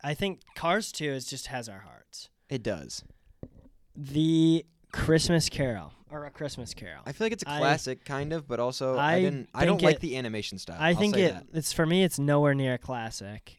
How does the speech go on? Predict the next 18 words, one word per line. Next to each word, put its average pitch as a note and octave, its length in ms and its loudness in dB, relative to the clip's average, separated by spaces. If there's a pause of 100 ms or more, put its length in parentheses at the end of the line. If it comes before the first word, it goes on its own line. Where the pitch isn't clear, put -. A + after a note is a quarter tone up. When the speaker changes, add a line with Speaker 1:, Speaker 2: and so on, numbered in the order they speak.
Speaker 1:
It's - 200 -6
not F3+ 240 6
old. C3 460 2 (340)
It's D3 200 -6
not D#3+ 280 2
c-, E3+ 80 -8
like, D#3+ 200 0
it's - 160 -4
not D3+ 240 2
older D3+ 380 2
than, B2 400 -6 (160)
Speaker 2:
Yeah. A#2+ 220 -4
Speaker 1:
I D3 60 -2
think G3+ 140 4
it F3+ 120 -2
came D3+ 240 0
out, C3 360 -2 (760)
um, G#2+ 640 -10